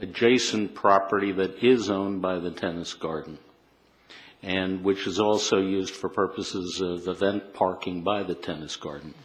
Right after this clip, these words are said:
So the turf farm operates beyond our property standing alone. Uh,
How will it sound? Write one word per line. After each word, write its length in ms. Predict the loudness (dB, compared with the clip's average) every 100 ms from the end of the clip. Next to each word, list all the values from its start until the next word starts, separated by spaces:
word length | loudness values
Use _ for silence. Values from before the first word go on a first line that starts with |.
| -20 -18 -20 -10
So 280 | -2 0
the 100 | 2
turf 300 | 0 4 4
farm 360 | 4 2 4 4
operates 600 | 2 2 2 2 2 -4
beyond 680 | -4 -2 0 0 0 -2 -4 -10 -12 0
our 200 | 4 4
property 720 | 2 0 0 -2 -4 -4 -6 -10
standing 560 | -12 -6 -4 -4 -6 -6
alone. 400 | -6 -6 -6 -8 -14 -20 -20 -20 -20 -18 -20 -20 -20 -4
Uh, 380 | 2 4 2